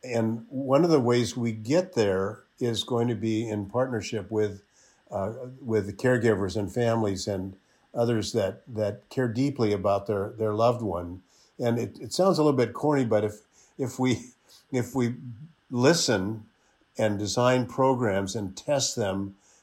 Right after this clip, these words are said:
uh, through, uh, groups like the Impact, uh, Collaboratory, uh, we will eventually get to these programs that, that Joe described that, that will be implementable and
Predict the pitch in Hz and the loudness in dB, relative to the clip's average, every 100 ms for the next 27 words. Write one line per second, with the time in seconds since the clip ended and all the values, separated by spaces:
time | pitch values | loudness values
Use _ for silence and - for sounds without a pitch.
0 | _ 113 104 101 98 - 131 135 131 - | _ 2 4 4 0 -2 2 4 4 0
1 | 110 101 98 101 - - 113 117 - 110 | 2 4 2 -2 -8 -4 -2 -2 0 0
2 | 104 110 104 110 113 104 95 - _ _ | 0 -2 -2 0 2 0 0 -10 _ _
3 | _ - 101 - 110 107 104 110 101 101 | _ -4 -4 -2 2 4 2 -2 -2 0
4 | 98 95 - _ _ _ 113 101 98 98 | 0 -4 -12 _ _ _ 0 2 2 0
5 | 127 - 139 120 117 117 120 117 113 107 | -8 -12 -6 -4 -2 -2 0 2 2 2
6 | 123 139 135 131 110 110 113 - 120 120 | 0 0 0 0 0 -2 -8 -4 0 0
7 | - - 117 101 107 104 98 - _ _ | -2 -2 -2 0 -2 -2 -6 -10 _ _
8 | _ - 131 127 117 104 98 110 98 - | _ -4 2 2 4 0 -2 -6 -8 -12
9 | _ _ _ - 104 98 98 117 110 104 | _ _ _ -4 -2 -2 0 2 2 2
10 | 92 - 117 110 95 95 92 113 104 104 | -6 0 4 4 4 -2 -6 -8 -8 -8
11 | - 113 123 131 120 104 107 110 95 98 | -8 2 2 4 0 -2 -4 -6 -4 -2
12 | 101 107 98 98 101 95 95 | -2 -2 -2 -4 -4 -6 -8